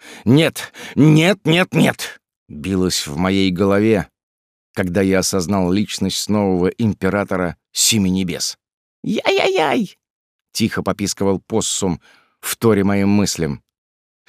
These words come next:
Мы устроили самую настоящую потасовку на плече девушки, стараясь спрятаться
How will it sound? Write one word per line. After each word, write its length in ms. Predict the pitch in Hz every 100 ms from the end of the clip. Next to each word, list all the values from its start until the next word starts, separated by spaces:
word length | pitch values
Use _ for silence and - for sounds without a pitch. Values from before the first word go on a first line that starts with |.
| -
Мы 180 | 92 117
устроили 500 | 120 - 120 123 123
самую 600 | - - - 139 135 135
настоящую 800 | 139 127 - 120 120 113 120 123
потасовку 680 | - - 117 - 117 - 95
на 140 | 95
плече 280 | 87 95 107
девушки, 540 | 87 101 90 - 80 - - -
стараясь 540 | - 120 104 110 101
спрятаться 680 | - - 120 92 85 - 64